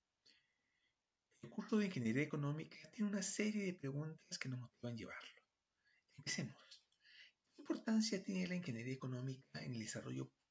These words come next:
personal y profesional de cualquier persona? ¿Cómo influye el valor del dinero en el tiempo, en la vida personal y empresarial?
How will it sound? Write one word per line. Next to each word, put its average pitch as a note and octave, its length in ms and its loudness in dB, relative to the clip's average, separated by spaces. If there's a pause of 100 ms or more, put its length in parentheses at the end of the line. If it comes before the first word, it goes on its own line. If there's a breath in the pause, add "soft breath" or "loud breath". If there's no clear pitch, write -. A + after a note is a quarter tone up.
(120)
personal B2+ 500 -4
y - 220 -20
profesional C3 560 0
de - 140 -6
cualquier A#2 480 -6
persona? - 360 -14 (1700 soft breath)
¿Cómo G3 220 2
influye F#3 580 2
el A2+ 100 -4
valor A2+ 300 0
del C3+ 140 0
dinero B2+ 400 -2
en B2 60 -4
el A2 140 -8
tiempo, D#3 540 -6
en - 140 -18
la A2+ 80 -2
vida C#3 280 0
personal C3+ 680 -4
y C3+ 60 -8
empresarial? G#3+ 600 0